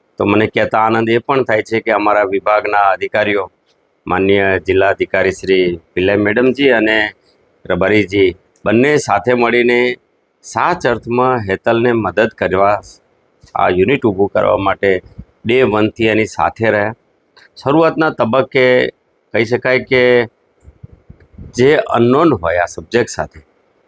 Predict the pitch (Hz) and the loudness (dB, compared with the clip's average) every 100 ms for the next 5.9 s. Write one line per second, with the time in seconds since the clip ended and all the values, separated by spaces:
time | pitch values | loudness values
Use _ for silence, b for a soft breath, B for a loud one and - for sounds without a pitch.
0 | _ - 92 98 127 117 101 85 87 80 | _ -2 0 2 2 0 0 -4 -6 -12
1 | _ _ _ - 131 135 156 156 151 117 | _ _ _ 0 2 4 4 2 2 0
2 | 120 131 131 127 _ - 107 113 123 120 | 2 2 2 0 _ -14 -6 0 2 4
3 | 120 113 - _ _ - 117 120 117 165 | 2 -2 -8 _ _ -8 -4 -4 0 -2
4 | - 120 120 120 110 104 110 123 123 113 | 0 0 2 2 2 2 2 2 0 -2
5 | 92 95 110 110 117 101 87 117 95 | -2 -2 -4 -6 -4 -2 -2 -4 -6